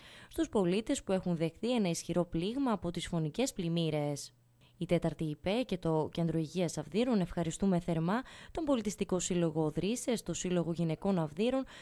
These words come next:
το Σύλλογο Γυναικών Μαγκάνων, το Γεωργικό Συνεταιρισμό Μαγκάνων, την Καφετέρια Σπιρτόκουτο, το Φαρμακείο Αυδείρων και Χαγιά Ευαγγελία, τον κύριο Μερμικλή, την κυρία Καραγεωργίου και τον κύριο Κιωσέ, το προσωπικό του Κέντρου Υγείας Αυδείρων, τον Δήμο Αυδείρων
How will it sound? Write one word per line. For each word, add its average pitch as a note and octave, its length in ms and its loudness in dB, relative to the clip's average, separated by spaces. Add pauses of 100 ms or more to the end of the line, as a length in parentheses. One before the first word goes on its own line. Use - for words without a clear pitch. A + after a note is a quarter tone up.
(140)
το D4 120 -2
Σύλλογο C#4+ 320 4
Γυναικών G3+ 440 2
Μαγκάνων, F#3 640 0
το F#3+ 80 -2
Γεωργικό F3 540 0
Συνεταιρισμό E3+ 640 0
Μαγκάνων, F3 560 0 (320)
την E3+ 100 0
Καφετέρια F3 560 2
Σπιρτόκουτο, G#3+ 720 0 (280)
το F#3+ 100 -4
Φαρμακείο F#3 580 2
Αυδείρων E3 440 0
και D#3+ 120 -4
Χαγιά E3 300 -2
Ευαγγελία, E3 640 0 (300)
τον F#3 160 4
κύριο F3 240 6
Μερμικλή, E3+ 640 2
την F#3 160 0
κυρία F3 320 2
Καραγεωργίου E3 720 0 (280)
και F#4 100 -6
τον B3 160 2
κύριο G3+ 280 4
Κιωσέ, G#3 480 -4 (160)
το F#3 120 -2
προσωπικό E3 600 0
του F#3+ 160 -4
Κέντρου E3 340 0
Υγείας D#3+ 380 0
Αυδείρων, A3+ 480 2
τον F3+ 200 0
Δήμο A3 300 4
Αυδείρων A3 460 0